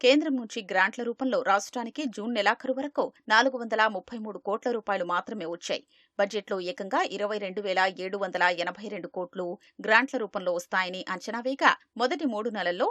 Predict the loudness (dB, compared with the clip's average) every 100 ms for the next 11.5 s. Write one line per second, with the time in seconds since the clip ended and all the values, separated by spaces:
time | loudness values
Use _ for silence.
0 | 2 2 2 -2 -2 -2 0 -2 -4 -6
1 | -6 -4 -4 -4 -6 -6 -8 -4 -4 -2
2 | -4 -4 -4 -10 -6 -4 -4 -6 _ _
3 | 0 2 4 4 2 2 2 2 2 0
4 | 4 6 4 0 -2 -2 0 2 4 2
5 | -2 -2 -6 -4 -4 -4 -2 -2 0 0
6 | 2 2 2 -2 -6 -8 -8 -6 -6 _
7 | 2 6 6 4 -6 -4 -6 -8 -6 -4
8 | -2 4 4 4 -2 -2 -4 0 2 0
9 | -4 -4 -4 -2 -2 -2 -4 -6 -2 -2
10 | 0 0 0 0 -2 -2 -4 -6 -6 -6
11 | -6 -8 -4 0 0